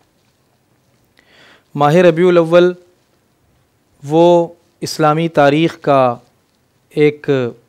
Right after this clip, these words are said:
नुमायाँ महीना है, एक अहम महीना है,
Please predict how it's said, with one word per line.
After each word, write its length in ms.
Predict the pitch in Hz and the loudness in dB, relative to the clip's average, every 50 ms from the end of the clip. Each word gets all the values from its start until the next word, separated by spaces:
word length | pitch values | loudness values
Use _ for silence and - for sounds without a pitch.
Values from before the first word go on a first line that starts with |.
| _ _ _ _ _ _ _ _ _ _ - | _ _ _ _ _ _ _ _ _ _ -10
नुमायाँ 500 | 147 147 147 151 156 156 165 170 170 160 | -8 -4 -2 0 0 2 2 0 0 0
महीना 440 | 151 135 131 143 147 147 151 151 139 | -2 -4 -4 -6 -6 -4 -4 -4 -4
है, 220 | 127 123 123 123 127 | -4 -6 -6 -8 -8
एक 220 | 139 131 - - | -10 -12 -10 -6
अहम 300 | 143 139 143 165 165 151 | -6 -4 -4 -4 -6 -6
महीना 340 | 143 131 139 147 156 160 156 | -8 -8 -8 -6 -6 -6 -6
है, 180 | 139 131 147 | -6 -8 -12